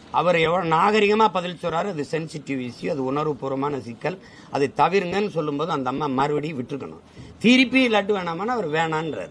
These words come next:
அவ்வளவுதான். அவர் ஒண்ணும் யாரையும் காயப்படுத்தணும். நீங்க பேச்சை கேளுங்க, யாரையாவது காயப்படுத்துற மாதிரி இருக்குதான்னு பாருங்க. அதுக்கு போய் கோவப்படுறது அர்த்தம் இல்ல. இந்த தம்பி மேலேயும் தப்பு இல்ல. பவன் வந்து அது, இதுக்கெல்லாம் கோவப்பட வேண்டியது இல்ல.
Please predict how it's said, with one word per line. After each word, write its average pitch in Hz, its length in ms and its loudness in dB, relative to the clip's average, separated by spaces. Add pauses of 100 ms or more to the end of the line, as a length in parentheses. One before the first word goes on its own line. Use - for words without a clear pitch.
(120)
அவ்வளவுதான். 226 360 0
அவர் 220 140 4
ஒண்ணும் 247 260 0
யாரையும் 226 400 4
காயப்படுத்தணும். 196 600 0
நீங்க 180 180 -6
பேச்சை 196 320 -4
கேளுங்க, 156 240 -6 (300)
யாரையாவது 180 400 4
காயப்படுத்துற 175 460 2
மாதிரி 156 240 -4
இருக்குதான்னு 143 300 -4
பாருங்க. 82 240 -12 (640)
அதுக்கு 180 280 0
போய் 214 180 4
கோவப்படுறது 175 480 2
அர்த்தம் 143 420 -2
இல்ல. 110 140 -6
இந்த 139 220 -2
தம்பி 151 320 -2
மேலேயும் 160 280 -2
தப்பு 147 240 -2
இல்ல. 147 240 -4 (560)
பவன் 165 240 2
வந்து 170 200 -2
அது, 156 160 4
இதுக்கெல்லாம் 170 460 -2
கோவப்பட 147 200 0
வேண்டியது 104 340 -6
இல்ல. 90 220 -10